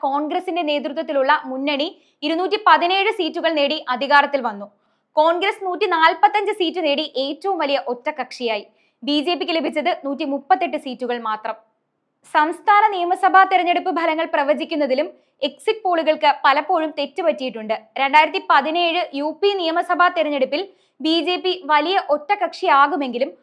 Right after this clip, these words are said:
തൂക്ക് മന്ത്രിസഭയുണ്ടാകുമെന്നായിരുന്നു എക്സിറ്റ് പോൾ പ്രവചനം. രണ്ടായിരത്തി ഇരുപത്തിമൂന്ന് ഛത്തീസ്ഗഡ് നിയമസഭാ തെരഞ്ഞെടുപ്പിൽ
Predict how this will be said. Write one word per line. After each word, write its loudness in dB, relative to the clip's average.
തൂക്ക് 2
മന്ത്രിസഭയുണ്ടാകുമെന്നായിരുന്നു 2
എക്സിറ്റ് -6
പോൾ 2
പ്രവചനം. -4
രണ്ടായിരത്തി 6
ഇരുപത്തിമൂന്ന് 2
ഛത്തീസ്ഗഡ് -2
നിയമസഭാ 2
തെരഞ്ഞെടുപ്പിൽ 0